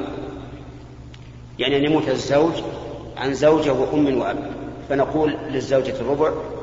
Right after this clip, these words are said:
إذا مات الزوج عنها وعن أبيه وأمه، وللأم ثلث الباقي، وللأب الباقي. أو تموت هي عن زوج وأم وأب،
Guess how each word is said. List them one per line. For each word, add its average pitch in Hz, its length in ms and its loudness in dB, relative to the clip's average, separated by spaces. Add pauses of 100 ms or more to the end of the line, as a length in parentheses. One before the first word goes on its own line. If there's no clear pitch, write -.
(120)
إذا 117 140 -2
مات 123 220 -4
الزوج 120 280 -2
عنها 127 360 0 (540)
وعن 120 160 0
أبيه 123 200 0
وأمه، 139 460 2
وللأم 131 360 4
ثلث 139 320 -2
الباقي، 143 440 6 (840)
وللأب 135 320 2
الباقي. 127 360 -2 (2500)
أو 160 100 8
تموت 160 340 4
هي 147 240 4
عن 135 160 4
زوج 147 300 4
وأم 127 400 4
وأب، 143 340 2